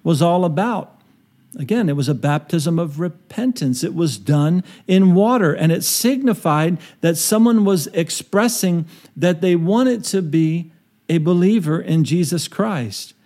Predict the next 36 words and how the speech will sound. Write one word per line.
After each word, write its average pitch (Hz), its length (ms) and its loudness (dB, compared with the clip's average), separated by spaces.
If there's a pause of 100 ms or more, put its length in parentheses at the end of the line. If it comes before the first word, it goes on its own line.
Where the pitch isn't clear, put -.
(240)
And 190 160 4
they 190 100 4
so 233 380 4
much 240 300 4
so 226 340 2
wanted 226 440 2
to 214 120 2
believe 175 380 2
in 170 240 2
Jesus 180 440 0 (220)
that 196 180 -2
they 214 140 2
were 226 160 0
willing 214 380 2
to, 196 120 0
first 233 520 0
of 170 180 0
all, 156 340 -2 (220)
repent 170 500 0
of 180 140 -2
their 175 160 0
sin 151 540 -4 (760)
and 143 120 0
then 175 160 2
confess 170 540 -2
it 143 180 -8
before 156 440 -4
others. 147 640 -6 (1160)
And 156 180 2
even 208 300 4
though 214 160 4
it 196 100 0
seemed 208 420 2
that 175 220 0
many 180 320 4
people 190 640 -2